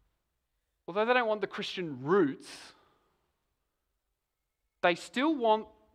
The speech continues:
the moral fruits, right? There are certain moral values that we have ingrained in our Western society, things like love, things like equality, things like justice. And all of those values came from God. They came from the Bible.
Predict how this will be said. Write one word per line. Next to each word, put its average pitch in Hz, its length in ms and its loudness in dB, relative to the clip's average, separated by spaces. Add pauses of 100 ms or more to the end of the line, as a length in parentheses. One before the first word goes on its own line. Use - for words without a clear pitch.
the 170 120 0
moral 170 520 4 (200)
fruits, 165 360 -2 (1300)
right? 151 240 4
There 226 140 8
are 226 40 6
certain 302 500 2
moral 247 440 6
values 196 500 8
that 190 100 -4
we 185 100 -8
have 202 180 6
ingrained 202 580 4
in 240 80 2
our 190 140 10
Western 185 340 0
society, 165 480 2
things 226 320 -4
like 208 180 6 (220)
love, 156 460 8 (360)
things 254 220 0
like 226 160 4 (200)
equality, 208 680 6 (180)
things 247 220 0
like 202 180 6 (200)
justice. - 840 4 (720)
And 240 140 12
all 330 200 10
of 339 80 6
those 311 160 6
values 254 380 8
came 285 280 4
from 269 160 -2
God. 233 300 6
They 226 80 6
came 285 260 2
from 294 100 -4
the 277 60 0
Bible. 240 420 6